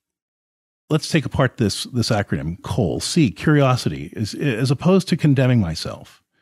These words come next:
I look at the thing that, the limitation, the sin, the struggle that I'm facing, and, and instead of beating up on myself, I'm going to say, "I'm trying to do something." You know, my mind behind this, behind this flawed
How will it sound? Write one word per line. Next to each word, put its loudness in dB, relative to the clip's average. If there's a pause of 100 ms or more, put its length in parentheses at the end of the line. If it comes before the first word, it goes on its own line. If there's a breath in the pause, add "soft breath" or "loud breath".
(480)
I 2
look 4
at 2
the 0
thing 2
that, 2
the 0
limitation, 0
the -4
sin, 2
the 0
struggle 0
that 0
I'm -2
facing, -2
and, -6
and -2
instead 0
of 2
beating 4
up 2
on 2
myself, -2
I'm -2
going 4
to 0
say, 0 (1080 soft breath)
"I'm 6
trying 4
to -2
do 2
something." -8 (240)
You -2
know, -2
my 2
mind 6 (320)
behind 4
this, 2
behind 2
this 0 (260)
flawed 2